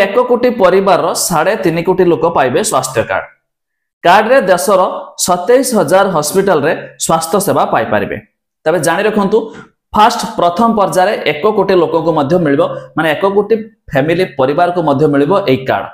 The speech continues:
ଯେମିତିକି ବିଜୁ ସ୍ୱାସ୍ଥ୍ୟ କାର୍ଡ ଆପଣଙ୍କୁ ଏ ଟି ଏମ୍ କାର୍ଡ ପରି ଥିଲା, ବଣ୍ଟନ ହୋଇଥିଲା, ସେମିତି ମଧ୍ୟ ରାସନ କାର୍ଡ ଯେମାନଙ୍କର ଅଛି, ଇଏ କାର୍ଡ ମଧ୍ୟ ବଣ୍ଟନ ହେବ। ଖାସ କରିକି ଯେଉଁମାନେ ସତୁରି ବର୍ଷରୁ ଊର୍ଦ୍ଧ୍ୱ ବ-, ରହିଛନ୍ତି ବୟସ୍କ ବ୍ୟକ୍ତି ବା ମହିଳା, ସେମାନଙ୍କୁ ମଧ୍ୟ ମିଳିବ। ତେବେ ପୁରୁଷଙ୍କ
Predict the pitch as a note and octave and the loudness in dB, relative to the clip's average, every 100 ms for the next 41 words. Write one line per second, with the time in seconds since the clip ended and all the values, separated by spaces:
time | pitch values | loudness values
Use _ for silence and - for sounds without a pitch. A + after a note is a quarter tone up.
0 | - - A#2+ C#3+ E3 F3+ F#3+ E3 C#3 D3+ | -6 -4 -2 -2 0 0 0 0 0 -2
1 | F3+ F3 E3+ E3 E3 D3+ D#3 D#3 E3 - | -4 -2 -2 0 0 0 -2 -2 -4 -4
2 | _ _ C3+ C#3 G3+ G3+ F#3 F3 F3 E3+ | _ _ -4 0 -2 0 -2 0 -2 0
3 | F3 F3 F3+ - - - A2+ C#3+ C#3+ F#3+ | 0 -2 -4 -10 -16 -4 0 0 0 0
4 | F#3 D3 F3 F#3 D3+ D#3 D#3 D#3 E3 D#3+ | 0 0 -2 0 -2 -2 -2 -2 0 0
5 | B2+ D#3+ D3+ E3 C3+ C3+ C#3+ D3+ D#3 D#3 | 0 -2 -2 -2 0 0 0 0 0 0
6 | G3 - _ D3 D#3 D3 C#3+ C3+ D3+ E3+ | -4 -6 _ -4 -2 0 0 0 -2 -2
7 | B2 A#2 G#2+ F2+ D#2+ - _ _ _ _ | -2 -2 -2 -4 -8 -10 _ _ _ _
8 | _ - F#3+ A#3 A#3+ A#3 B3 G3 G3+ G#3+ | _ 0 2 2 2 0 2 0 0 0
9 | A3+ - E3+ D3+ G#3+ A#3+ G3+ - G3+ F#3+ | -2 -2 -4 -2 0 2 0 2 2 2
10 | C#3+ D3 F3 E3 C#3 C#3+ D3 F3+ D#3+ C3+ | 2 0 0 0 0 0 0 0 0 2
11 | C#3+ - D3+ C3 B2+ D#3 D#3+ - C#3 C3 | 0 0 0 0 -2 -6 -6 -2 0 0
12 | C#3+ E3 - - - - D#3 D#3 D3+ D3 | 0 -2 -6 -14 -6 -2 0 0 0 0
13 | C3 E3+ B2+ G2 - - _ _ _ _ | 2 0 0 -2 -6 -10 _ _ _ _
14 | - G#3 G#3 G#3 A#3 B3+ | -2 -2 2 0 2 0